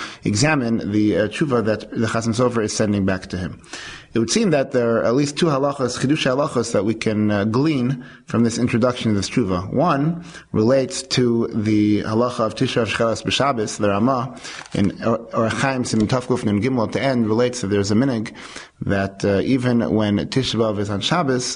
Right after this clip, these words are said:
that the only things which are mutter to learn are the things which are, uh, those which are mutter for an avel to, for a person to learn on Tisha B'Av itself, only the Inyani Avelis. And it would seem that the Chasam Sofer agrees with this minig, and that is why he is instructing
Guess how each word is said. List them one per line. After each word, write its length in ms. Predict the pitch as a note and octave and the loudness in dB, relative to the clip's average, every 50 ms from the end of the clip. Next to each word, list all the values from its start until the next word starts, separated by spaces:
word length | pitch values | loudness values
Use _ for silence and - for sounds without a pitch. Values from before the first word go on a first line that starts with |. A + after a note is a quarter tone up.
| - - | -6 -2
that 220 | A2+ G#2 G#2 - | -2 -2 0 0
the 80 | - G#2 | 0 0
only 200 | C3 C#3 C3 A#2 | 2 0 0 0
things 240 | - C3+ B2 A2 | 0 -2 0 0
which 180 | A#2 A#2 - - | 0 -2 0 0
are 160 | A2 G#2+ A2 | 0 2 2
mutter 260 | G2+ A2+ A#2 - C3+ | 2 0 0 0 -2
to 140 | B2 - C3+ | -2 0 0
learn 460 | C#3 E3 F3 D#3 C#3+ C#3+ D3 C#3+ C#3+ - - - - - - - - | 0 2 2 2 2 0 0 -2 -4 -8 -12 -14 -14 -14 -14 -6 -2
are 140 | A2 A2 | -2 -2
the 100 | G#2+ G#2+ | 0 -2
things 380 | G2+ - - B2 A#2+ B2 A#2 A#2 | -4 -2 0 0 0 0 0 0
which 180 | A2 G#2 - - | -2 -2 -2 -2
are, 480 | - G#2 A#2 A2 G#2+ G#2+ G#2+ G#2+ A2 G#2+ - - - - _ _ | -2 0 0 2 2 0 0 -2 -4 -8 -12 -20 -20 -20 _ _
uh, 260 | F2+ F#2 G#2 G2+ - | 0 0 2 0 0
those 300 | G2+ G#2 A#2 A2+ A2+ A2+ | 0 2 2 0 2 -2
which 140 | A2 G#2+ - | -4 -2 0
are 40 | A2+ | 2
mutter 260 | A2 G#2+ G#2 A#2 A2+ | 2 2 2 0 -2
for 120 | - - G#2+ | -2 0 0
an 40 | F#2+ | 0
avel 220 | G#2 G2+ G#2+ G#2 | 0 0 -2 -2
to, 200 | - A2 G2 - | -2 -2 -2 -2
for 160 | - - A2+ | -2 -2 -2
a 60 | G#2+ | 0
person 300 | - B2 A#2+ A2 A#2 A2 | 0 -2 -2 0 0 -2
to 100 | - - | 0 0
learn 340 | G#2+ G#2+ G#2 G#2+ G#2 A2 - - - - - _ - | 0 2 2 0 0 -2 -4 -10 -18 -20 -16 _ -4
on 140 | G2 G2+ - | -4 -4 -2
Tisha 260 | - G#2+ - - G#2 | -4 -4 -2 0 0
B'Av 160 | G#2+ G#2+ A2 | 0 0 0
itself, 420 | A#2+ B2 - F#3+ F3+ F3 E3 - | -2 0 0 0 0 0 -2 -2
only 180 | - B2 B2 B2 | -2 -2 0 0
the 120 | A#2 A#2 | 0 0
Inyani 400 | A2+ A#2 A#2 A2+ A2+ A2+ A2+ A2+ | 0 2 2 2 2 2 0 0
Avelis. 380 | A#2+ C#3 C#3+ D3 C#3 C3+ - - | 0 0 0 0 -2 -4 -4 -4
And 100 | G#2+ G#2 | -2 -2
it 40 | G2+ | 0
would 120 | G2+ G2 | -2 -2
seem 200 | - - C3+ C3 | -2 0 0 2
that 160 | B2 A2+ G#2 | 2 0 0
the 80 | - A2 | -2 -2
Chasam 280 | - A2 G#2 G#2+ A2 G2+ | -2 -2 -2 -2 -2 0
Sofer 440 | - C3 B2+ A#2 A#2 G#2+ G#2 G#2 - - - - - - - - | 2 0 2 2 0 0 0 -2 -8 -14 -18 -20 -20 -14 -6 -2
agrees 480 | G2 G2+ A2+ C3 D3+ D3 C#3 A#2 A#2+ | -2 2 2 2 2 2 0 0 0
with 120 | A#2 G2+ - | -2 0 0
this 140 | G#2 - | 0 0
minig, 300 | A2+ B2 C3 B2+ A#2+ G#2 | 2 2 2 2 2 2
and 80 | G#2+ G#2+ | 2 2
that 120 | A#2 A#2+ | 2 2
is 120 | B2 G#2+ G#2+ | 0 0 0
why 160 | A#2 A#2 A2 | 0 0 0
he 80 | A2 G#2+ | 0 -2
is 120 | G2 G2+ | -2 -2
instructing 680 | G2+ G2 - B2+ B2+ B2 B2+ - A2 G#2 G#2+ A2 B2+ | -4 -2 0 -2 -2 -2 0 -2 0 0 -2 -4 -6